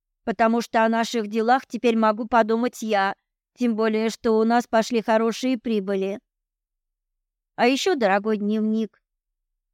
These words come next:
ты не представляешь, как сильно я полюбила Америку.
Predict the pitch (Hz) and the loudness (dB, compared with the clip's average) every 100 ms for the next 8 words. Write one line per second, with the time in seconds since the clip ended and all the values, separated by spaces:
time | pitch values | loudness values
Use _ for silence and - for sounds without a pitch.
0 | _ 226 214 214 220 208 - 214 208 220 | _ -2 -2 -2 -4 -4 -4 -2 0 2
1 | 262 254 226 240 226 - 240 269 277 277 | 2 0 -2 -2 -2 -4 -2 0 2 2
2 | 247 220 220 214 208 226 226 226 233 214 | 0 0 -2 -2 -2 0 2 2 0 -2
3 | 214 214 - 220 214 | -4 -4 -8 -8 -8